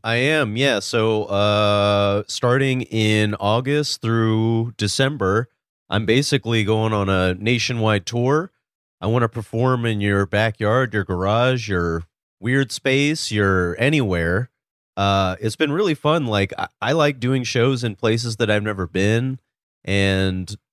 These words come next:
doing place, doing shows in kind of odd situations or places. So this has been great for that.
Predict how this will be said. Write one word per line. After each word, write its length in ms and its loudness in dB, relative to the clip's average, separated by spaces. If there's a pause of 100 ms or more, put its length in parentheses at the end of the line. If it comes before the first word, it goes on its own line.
(100)
doing 460 0
place, 440 0
doing 280 -2
shows 440 0
in 240 -2
kind 180 0
of 120 -2
odd 420 0
situations 720 -2
or 80 -8
places. 520 -2
So 480 2 (240)
this 160 -2
has 100 -4
been 520 0 (360)
great 220 2
for 160 -6
that. 320 0